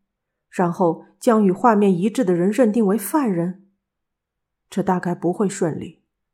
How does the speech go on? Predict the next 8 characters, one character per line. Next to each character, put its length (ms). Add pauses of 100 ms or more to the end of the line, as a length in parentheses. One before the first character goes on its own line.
(1300)
因 160
为 80
是 160
水 220
中 180
的 80
画 220
面， 360